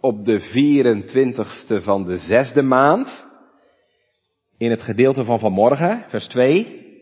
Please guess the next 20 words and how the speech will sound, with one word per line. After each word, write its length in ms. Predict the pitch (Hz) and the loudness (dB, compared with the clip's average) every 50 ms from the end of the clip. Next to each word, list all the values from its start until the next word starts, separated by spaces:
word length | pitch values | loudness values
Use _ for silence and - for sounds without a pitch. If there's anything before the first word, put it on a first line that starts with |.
| _ _ _ _ _ _ _ _ _ _ _ | _ _ _ _ _ _ _ _ _ _ _
zitten 300 | _ - 131 127 - 131 | _ -6 -6 -4 -4 -4
we 60 | - | -4
op 140 | - 123 113 | -4 -2 0
de 340 | 127 123 123 120 - - - - _ - - | 0 0 0 -2 -4 -10 -20 -20 _ -6 -2
eenentwintigste 1080 | 156 156 170 170 170 165 160 156 143 - - 147 147 143 139 143 131 - - - 143 120 | 0 2 2 2 0 0 -2 -2 -4 -2 0 0 0 0 -2 -8 -12 -12 -8 -8 -6 -4
van 240 | - 135 131 131 | -2 -2 -2 0
de 220 | 120 127 123 120 113 | 0 0 0 0 0
zevende 760 | 95 90 92 101 135 151 160 156 147 131 98 117 113 107 101 | -4 -6 -2 2 4 4 6 4 4 2 2 0 -2 -2 -2
maand. 560 | 98 95 98 95 85 76 67 67 73 - - - | -2 -2 -4 -4 -6 -8 -10 -14 -16 -18 -12 -10
Dus 140 | 92 87 | -10 -6
dat 180 | - 104 95 - | -6 -6 -4 -4
is, 360 | 113 98 - - - - _ _ | -6 -6 -8 -10 -18 -20 _ _
ja, 180 | 110 92 76 69 | -10 -10 -8 -8
zeg 160 | - 90 82 | -10 -10 -8
maar 140 | 85 87 85 | -8 -8 -8
een 100 | 85 80 | -6 -4
week 240 | 92 95 95 92 | -4 -4 -4 -6
of 120 | - 90 - | -8 -12 -10
vier 380 | - - 85 82 82 80 - - _ _ _ _ _ _ _ _ _ _ _ _ _ _ _ _ _ | -8 -8 -6 -6 -6 -8 -10 -12 _ _ _ _ _ _ _ _ _ _ _ _ _ _ _ _ _
later. 680 | - 87 101 117 123 113 95 80 - - 71 - - - | -4 0 4 4 4 4 2 0 -4 -8 -12 -12 -14 -18